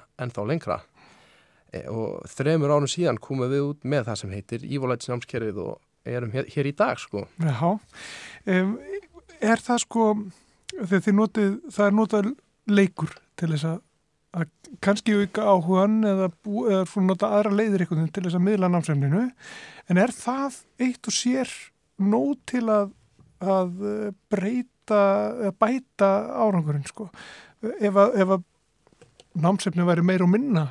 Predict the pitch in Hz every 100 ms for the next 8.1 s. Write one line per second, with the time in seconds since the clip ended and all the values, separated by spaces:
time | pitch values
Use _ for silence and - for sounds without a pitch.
0 | - 196 151 165 170 170 190 165 180 185
1 | 196 202 165 165 156 180 190 208 214 254
2 | 240 - _ - - 262 254 - - _
3 | _ _ _ 220 220 139 - _ - _
4 | 220 208 185 180 208 208 214 160 143 165
5 | - _ _ _ _ 190 190 240 208 -
6 | 208 226 208 160 151 - _ - - 147
7 | 127 101 104 131 123 110 139 143 - 160